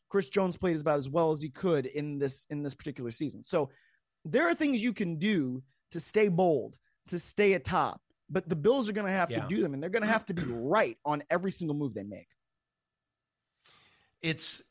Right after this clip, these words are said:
Speaker 2: it's like I said in my column on Monday, this is the first time I've watched the Bills in a long time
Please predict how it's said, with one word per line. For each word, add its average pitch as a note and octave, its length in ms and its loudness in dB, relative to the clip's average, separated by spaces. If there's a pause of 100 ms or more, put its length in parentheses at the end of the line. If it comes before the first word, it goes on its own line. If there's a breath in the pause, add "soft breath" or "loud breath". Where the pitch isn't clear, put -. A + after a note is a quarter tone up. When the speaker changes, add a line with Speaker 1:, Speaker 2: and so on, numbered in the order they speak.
(120)
Speaker 2:
it's D3+ 220 -4
like F3+ 180 4
I D#3+ 100 6
said C#3+ 300 0
in C#3 40 -6
my C3+ 120 0
column C3+ 460 0
on B2 160 -2
Monday, A#2+ 360 -2
this B2+ 180 -8
is - 60 -8
the C3+ 80 -10
first - 380 -6
time D3+ 200 2
I've B2+ 120 -4
watched B2+ 300 -6
the B2 60 -10
Bills B2 380 -6
in A#2 80 -6
a A2 60 -8
long A#2 340 -4
time A2 520 -6